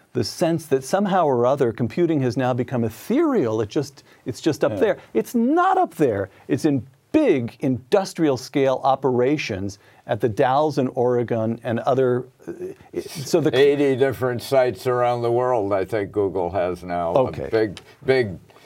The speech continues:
Speaker 2: data
Speaker 1: So the
Speaker 2: centers.
Speaker 1: cloud isn't the cloud, it's c-, factories essentially of huge
Speaker 2: Yeah.
Speaker 1: computers. That's
Speaker 2: Yeah.
Speaker 1: correct?
Speaker 2: Yes.
Speaker 1: All right.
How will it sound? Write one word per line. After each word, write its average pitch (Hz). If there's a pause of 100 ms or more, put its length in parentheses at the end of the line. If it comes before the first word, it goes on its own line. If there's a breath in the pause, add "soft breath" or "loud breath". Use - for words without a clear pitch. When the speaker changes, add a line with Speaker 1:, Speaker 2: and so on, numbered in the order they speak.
(220 soft breath)
Speaker 2:
data 110
Speaker 1:
So 156
the 135
Speaker 2:
centers. 113
Speaker 1:
cloud 226
isn't 180
the 139
cloud, 117
it's 101
c-, -
factories 117
essentially 110
of 101
huge 127
Speaker 2:
Yeah. -
Speaker 1:
computers. 107
That's 123
Speaker 2:
Yeah. 87
Speaker 1:
correct? 156
Speaker 2:
Yes. 90
Speaker 1:
All 113
right. 82